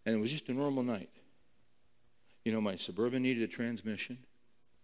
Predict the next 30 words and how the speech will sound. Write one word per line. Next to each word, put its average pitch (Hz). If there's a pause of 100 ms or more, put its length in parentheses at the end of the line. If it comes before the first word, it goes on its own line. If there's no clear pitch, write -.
(640)
Uh, 92
we 95
needed 104
carpet 117
in 131
the 135
family 98
room. 90 (1500)
Uh, 90 (800)
I, 101 (200)
I 98
had 101
some, 92
uh, 87 (180)
deacons 110
that 92
were 87
demon-possessed. 95 (3000)
You 131
know, 107
we 107
had 117
some 113
stuff -
to -
work 107
through 110
at 113
the -
church. -